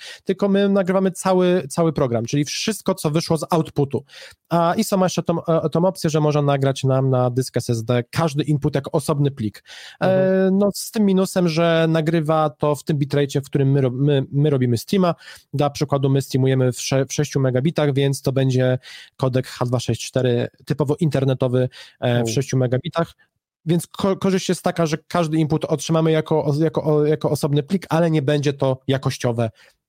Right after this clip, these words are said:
Speaker 1: nie wiadomo jak bardzo, ale może są osoby, którym by to wystarczyło. Natomiast jeżeli mamy kilka pocketów, to sprzęt jest mega.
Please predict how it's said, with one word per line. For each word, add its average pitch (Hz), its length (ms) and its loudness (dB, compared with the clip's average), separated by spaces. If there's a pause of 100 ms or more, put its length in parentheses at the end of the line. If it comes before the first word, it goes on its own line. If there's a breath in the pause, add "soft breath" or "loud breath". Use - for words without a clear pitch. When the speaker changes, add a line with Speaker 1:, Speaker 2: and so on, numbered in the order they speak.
Speaker 1:
nie 131 100 0
wiadomo 123 260 2
jak 123 120 0
bardzo, 190 280 -2
ale 233 160 2
może 151 180 0
są 135 140 0
osoby, 131 260 0
którym 127 340 0 (380 loud breath)
by 123 220 0 (160)
to 123 140 0
wystarczyło. 113 480 -2
Natomiast 175 400 0
jeżeli 151 240 0
mamy 151 220 2
kilka 147 280 -2
pocketów, 175 480 -2
to 131 400 2
sprzęt 127 340 -2
jest 120 160 -2
mega. 113 240 -2